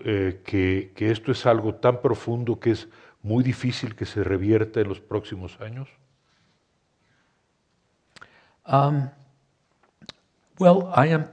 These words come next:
Speaker 2: I am pessimistic. I think it's take-, taken generations to do, to, um, and put us in this situation. And it's, it also reflects something profound in our society, in all our societies. We become more individualized. We're all on our little phones.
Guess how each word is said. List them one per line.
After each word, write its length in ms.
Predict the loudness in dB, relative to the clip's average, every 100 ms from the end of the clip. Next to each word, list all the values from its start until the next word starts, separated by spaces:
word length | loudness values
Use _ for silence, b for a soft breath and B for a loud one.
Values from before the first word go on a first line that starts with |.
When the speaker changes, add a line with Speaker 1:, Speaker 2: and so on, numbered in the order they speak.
| 0
Speaker 2:
I 100 | 2
am 200 | 4 0
pessimistic. 760 | 0 0 0 -6 -6 -4 -2
I 80 | -2
think 200 | -2 -4
it's 160 | -4 -6
take-, 380 | -4 -4 -4 -4
taken 340 | -2 0 -2
generations 840 | -2 -4 -2 -2 -4 -8 -10 -10 -10
to 120 | -8
do, 280 | -4 -2 -4 B B B -6
to, 440 | -2 0 -2 0
um, 520 | 2 2 0 -4 -6 -10 b b b b _ -8
and 140 | -8
put 160 | -2 0
us 180 | 0 -4
in 100 | -6
this 140 | -6
situation. 680 | -10 -12 -10 -6 -6 -6 -6
And 80 | -2
it's, 200 | -4 -4 -2
it 100 | -2
also 280 | -2 -4 -4
reflects 360 | -4 -2 -4
something 320 | -4 -8 -8 -8
profound 520 | -8 -6 -4 -2 0
in 100 | 0
our 120 | -2
society, 800 | -6 -10 -10 -6 -4 -6 -8 -10 -14 B B
in 100 | -8
all 220 | -2 -2 0
our 100 | -4
societies. 680 | -6 -10 -8 -8 -8 -8
We 100 | -6
become 340 | -4 -4 0 0
more 160 | 0
individualized. 840 | 0 -2 -2 -4 -6 -6 -6 -8 -4
We're 140 | -4
all 140 | -2 -2
on 120 | 0
our 120 | 0
little 240 | -2 -4 -6
phones. 720 | -4 -2 -2 -2 -4 -6